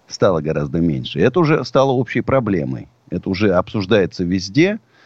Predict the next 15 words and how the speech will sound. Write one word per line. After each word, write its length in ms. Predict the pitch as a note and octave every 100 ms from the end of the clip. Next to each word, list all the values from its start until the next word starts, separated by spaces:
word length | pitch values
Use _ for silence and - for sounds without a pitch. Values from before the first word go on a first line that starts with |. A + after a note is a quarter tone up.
| - _ _
потому 260 | F2 E2+
что 200 | - -
дворники, 920 | C2+ F2 C#3+ F3+ F3+ D#3 D3 C#3 C#3+
строители 920 | C3+ - F2+ F#2+ C#3 D3+ C#3+ C#3 A#2+ A#2
там 320 | A2+ G#2 D#2
и 80 | -
так 180 | G2
далее, 220 | F#2+ F2+ D#2
отделочники, 920 | G2 D#2+ A2 F3+ D#3+ - B2+ A2+ G#2
ведь 220 | F#2+ D#2
жильё-то 560 | F2 A#2+ B2 B2 - D2
щас 220 | E2+ -
не 60 |
продаётся 580 | - F#2 G#2 A2+ E2+ G#2
неплохо, 760 | F#2 - F2+ A#2+ G3+ - -